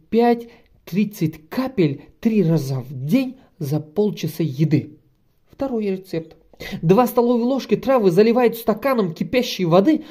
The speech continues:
настаивают при комнатной температуре,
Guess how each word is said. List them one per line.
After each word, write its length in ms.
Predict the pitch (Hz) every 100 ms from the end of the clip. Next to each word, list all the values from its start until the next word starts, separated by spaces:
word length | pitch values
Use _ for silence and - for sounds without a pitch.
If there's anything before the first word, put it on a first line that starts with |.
| -
настаивают 920 | 165 208 202 - - 262 254 208 - -
при 160 | 240
комнатной 640 | - - 269 220 165 180 165
температуре, 1040 | - 175 180 170 165 - 320 254 147 123